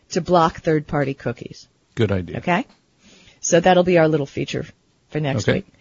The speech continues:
Speaker 1: Uh, charge cramming on cell phone bills. You know, sneaky little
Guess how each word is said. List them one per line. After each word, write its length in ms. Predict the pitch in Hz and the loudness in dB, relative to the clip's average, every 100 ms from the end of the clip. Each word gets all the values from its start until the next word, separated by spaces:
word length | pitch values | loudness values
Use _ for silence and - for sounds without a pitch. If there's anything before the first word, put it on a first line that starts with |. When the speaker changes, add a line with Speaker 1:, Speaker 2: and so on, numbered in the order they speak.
| _ _ _ _ _ _ | _ _ _ _ _ _
Speaker 1:
Uh, 300 | 175 180 180 | 4 6 4
charge 480 | - 285 233 247 - | 4 4 6 4 0
cramming 520 | - 226 220 214 208 | 0 2 2 2 0
on 280 | - 180 180 | 0 2 2
cell 340 | - 196 196 | 2 4 4
phone 320 | 196 175 156 | 2 0 0
bills. 500 | 139 131 - - - _ _ _ _ _ _ _ _ _ _ _ | 0 -4 -4 -10 -20 _ _ _ _ _ _ _ _ _ _ _
You 100 | 180 | 0
know, 260 | 185 185 180 | 2 4 4
sneaky 440 | - 208 214 208 | 0 -2 0 2
little 260 | 196 196 | 4 4